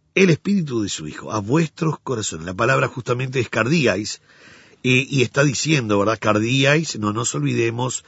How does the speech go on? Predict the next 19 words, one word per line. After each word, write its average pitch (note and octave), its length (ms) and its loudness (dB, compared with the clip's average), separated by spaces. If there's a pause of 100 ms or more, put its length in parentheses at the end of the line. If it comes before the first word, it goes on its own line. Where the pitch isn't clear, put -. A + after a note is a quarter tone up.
(420)
que A#2 120 4
la G#2 100 6
palabra A2 340 2
cardiais, A2 680 0
corazón, A#2 540 -4
es B2+ 140 -8
una A2 140 -4
palabra G2+ 360 -4
toda G#2+ 300 -4
implícita, A2+ 1000 -6 (140)
toda, G2+ 320 -10
toda F#2+ 240 -10
completa. A2+ 460 -4 (300)
Cuando A#2 260 0
uno C3+ 100 0
dice C3 240 0
amar B2 220 2
de B2+ 100 -4
corazón, C3+ 580 0